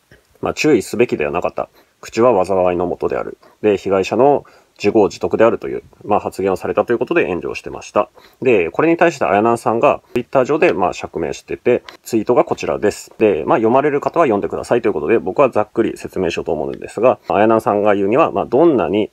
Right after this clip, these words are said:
相手が間違っていたとしても注意しない方がいいこともある。で、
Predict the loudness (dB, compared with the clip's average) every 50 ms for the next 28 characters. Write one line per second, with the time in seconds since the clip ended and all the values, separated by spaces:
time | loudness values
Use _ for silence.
0 | _ -4 -2 -2 0 0 0 0 0 0 0 0 -2 -2 -2 0 0 0 0 -2
1 | -6 -6 -6 -6 -6 -6 -4 -2 0 0 0 0 _ _ -2 2 4 4 4 4
2 | 2 2 2 2 2 2 2 2 4 2 2 2 -2 -4 -4 -2 0 0 2 0
3 | 0 -2 -6 -6 -6 -8 _ _ _ _ _ _ -2 0 0 0 0